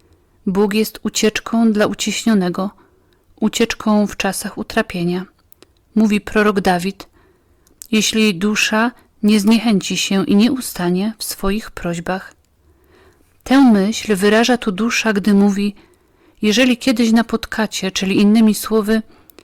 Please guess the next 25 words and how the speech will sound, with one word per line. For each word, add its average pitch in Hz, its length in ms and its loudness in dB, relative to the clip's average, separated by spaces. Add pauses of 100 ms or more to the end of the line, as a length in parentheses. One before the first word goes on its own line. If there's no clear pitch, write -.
(260)
jeśli 220 320 0
już 220 300 0
przyszedł 226 640 0
czas, 208 560 -4
w - 120 -20
którym 214 440 0
Pan 233 380 2
uzna 226 340 2
za 208 140 -2
stosowne 185 680 -2 (500)
spełnić 240 640 2
moje 214 240 2
błagania 202 680 0
i 214 160 -2
woła 185 440 -4 (880)
mego 214 260 4
nad 214 260 2
wszystko - 520 -4
umiłowanego, 190 840 0 (1900)
czyli 233 320 2
ukochanego 247 720 2
bardziej 240 500 2
niż 226 240 2
wszystko - 480 -4
inne. 185 460 0